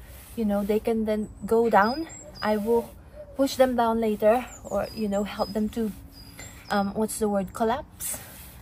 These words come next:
on the bottom again, at the bottom,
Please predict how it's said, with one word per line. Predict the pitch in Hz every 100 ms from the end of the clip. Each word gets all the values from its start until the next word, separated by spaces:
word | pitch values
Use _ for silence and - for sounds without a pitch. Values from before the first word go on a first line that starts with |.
| - - -
on | 226 233
the |
bottom | 214 240 247 262
again, | 233 226 269 - - - -
at | 214 220
the |
bottom, | 220 240 247 247 269